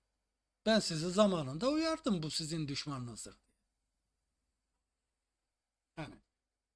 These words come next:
tartışmayın. İşte ayette de, e, "Ya eyyühellezine amenu la tukaddimu beyne yedeyillahi ve rasulü." Allah'ın Resulü'nün önüne geçmeyin.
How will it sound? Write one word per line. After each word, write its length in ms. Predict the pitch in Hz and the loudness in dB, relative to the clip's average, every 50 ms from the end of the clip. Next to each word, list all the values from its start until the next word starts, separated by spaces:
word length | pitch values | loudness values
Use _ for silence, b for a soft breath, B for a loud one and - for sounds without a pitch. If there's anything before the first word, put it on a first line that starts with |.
| _ _ _ _ _ _ _ _ - | _ _ _ _ _ _ _ _ 0
tartışmayın. 680 | - 247 269 269 - 285 214 - 196 175 147 123 104 - _ _ _ _ _ _ _ _ _ - | 2 2 2 2 2 0 -2 -2 -2 -6 -6 -8 -10 -14 _ _ _ _ _ _ _ _ _ -6
İşte 320 | 214 - - 277 262 226 | -4 -4 -2 -2 -2 -2
ayette 640 | 226 - 233 233 233 233 233 226 226 - 247 240 214 | 0 4 6 6 6 6 4 0 0 0 0 0 0
de, 260 | 226 220 220 240 - - _ _ _ _ _ _ _ _ _ - - - | 0 0 -2 -4 -6 -12 _ _ _ _ _ _ _ _ _ -20 -20 -14
e, 400 | 262 208 196 190 190 196 190 185 180 175 175 - - - _ _ - - - _ _ _ _ _ _ _ _ _ _ _ _ _ _ _ _ _ _ _ _ _ _ _ _ _ _ _ _ _ _ _ _ _ _ _ _ _ _ _ _ _ _ _ _ - _ | -10 -8 -6 -6 -4 -6 -6 -8 -10 -12 -14 -18 -20 -20 _ _ -20 -20 -20 _ _ _ _ _ _ _ _ _ _ _ _ _ _ _ _ _ _ _ _ _ _ _ _ _ _ _ _ _ _ _ _ _ _ _ _ _ _ _ _ _ _ _ _ -10 _
"Ya 200 | - 190 196 196 | 2 2 4 4
eyyühellezine 640 | 185 180 185 180 180 180 180 185 175 160 190 196 190 | 2 2 0 -2 -2 -2 -2 -4 -4 -4 -4 -4 -4
amenu 480 | 180 175 170 170 165 156 151 139 131 | -4 -6 -6 -6 -6 -8 -8 -8 -8
la 200 | 139 151 170 190 | -10 -10 -12 -14
tukaddimu 920 | - - 185 - - 170 165 165 _ - 175 170 165 160 156 151 147 135 139 | -14 -18 -14 -8 -8 -6 -6 -8 _ -10 -8 -6 -4 -4 -6 -6 -8 -8 -8
beyne 320 | 165 175 180 170 160 151 | -8 -8 -8 -8 -8 -6
yedeyillahi 840 | 151 151 151 147 160 156 151 147 147 147 160 170 170 143 135 156 139 | -6 -6 -6 -6 -6 -6 -6 -6 -8 -8 -8 -8 -8 -8 -8 -8 -8
ve 100 | 139 143 | -8 -8
rasulü." 480 | 143 143 135 - - 165 143 123 117 107 _ _ _ _ _ - | -8 -8 -10 -10 -8 -8 -10 -10 -12 -14 _ _ _ _ _ -12
Allah'ın 720 | - 165 139 135 139 131 131 127 127 185 202 202 196 165 | -10 -8 -8 -8 -8 -8 -10 -10 -10 -8 -8 -8 -8 -8
Resulü'nün 580 | 151 139 127 - - 143 139 139 147 160 180 190 | -10 -10 -10 -10 -12 -12 -12 -10 -10 -10 -10 -10
önüne 360 | 180 160 147 147 143 147 147 | -10 -8 -8 -6 -6 -6 -6
geçmeyin. 520 | 139 151 147 143 - 147 135 120 113 107 | -6 -6 -6 -6 -6 -6 -8 -12 -12 -14